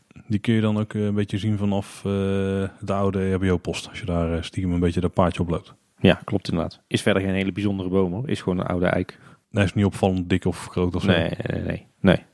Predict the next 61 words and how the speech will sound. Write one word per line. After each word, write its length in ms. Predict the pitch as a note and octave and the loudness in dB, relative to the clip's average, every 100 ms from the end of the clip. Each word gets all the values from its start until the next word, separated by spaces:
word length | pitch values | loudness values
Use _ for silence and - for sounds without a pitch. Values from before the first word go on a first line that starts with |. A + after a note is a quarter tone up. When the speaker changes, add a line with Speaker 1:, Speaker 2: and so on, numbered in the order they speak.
| _ | _
Speaker 2:
Ik 80 | D3+ | -4
moet 280 | D3 D#3 - | 0 -2 2
zelf 400 | F3+ F3+ - - | 2 2 -2 -10
toegeven 440 | - F3 D#3+ D3 C#3+ | -2 0 2 0 0
dat 120 | C#3 | -2
ik 100 | C#3 | -2
nog 140 | C#3 | -4
niet 100 | - | -4
eens 140 | - C3+ | -4 -2
meer 120 | C3 | 0
weet 180 | B2 - | 0 0
of 140 | C#3 | 0
dat 180 | C3+ A#2 | 0 -2
hij 80 | A#2 | -2
er 120 | A#2 | -2
nog 180 | A2+ G#2+ | -2 -4
staat. 300 | - C3+ F#2+ | 0 0 0
Of 120 | G2+ G2+ | -2 -2
dat 240 | A2 - | -2 -2
hij, 280 | G2+ G2 G2 | -2 -2 0
eh, 60 | |
het 160 | G#2+ G#2 | -2 0
overleefd 520 | A2 G2 G2 B2 - | -2 0 0 0 -2
heeft 280 | G2 G2 - | -2 -2 -2
al 140 | G#2 | -4
die 120 | G2+ - | -4 0
tijd. 300 | F#2+ F#2 F#2+ | 0 0 -2
Of 120 | G2 | -4
dat 160 | G2 | -4
hij 80 | G#2+ | 0
inmiddels 240 | G#2 G2+ G2+ | 0 0 -2
het 100 | G2 | 2
loodje 300 | G#2+ G#2 G2 | 2 2 -4
heeft 140 | - | -6
gelegd. 340 | - - - - | -8 -8 -10 -18
Daar 280 | - - - | -20 -20 -4
zou 140 | D#3+ D#3 | 2 2
ik 100 | C#3+ | 2
eens 60 | D3 | -2
naar, 100 | C#3 | -2
eens 100 | C3+ | -2
naar 240 | C3+ A#2+ | 0 2
moeten 200 | A2+ - | 2 0
kijken. 340 | F#2 F2+ F2 - - - - - | 0 0 -2 -8 -14 -20 -20 -6
Maar 180 | G2 G2 | 0 2
we 60 | |
hebben 200 | A2 A2+ | 2 2
hem 160 | A2 G#2+ | 0 -2
toentertijd, 600 | D#3+ D#3+ - C3+ C3 - | -4 -4 -2 -2 -4 -2
eh, 280 | B2 A2 G#2+ | 0 0 -2
inderdaad 340 | A2 G#2 G2 | -2 -2 -2
versleept 480 | - - - G2 - | -4 -6 0 0 0
naar, 240 | G#2 F#2 F#2 | -2 -2 -2
eh, 160 | G#2 | 0
ja, 120 | A#2+ | 0
net 240 | G2 G2+ - | 0 -2 -2
achter 300 | - - F#2 | -4 -4 -4
de 60 | |
Horseshoe 380 | E2 F#2 - D#3+ | -2 -2 0 2
eigenlijk. 360 | D3+ G#2 F#2 - _ - _ C#3 | 2 0 -4 -6 _ -20 _ 4
Speaker 1:
Oké. 220 | A#2 | 6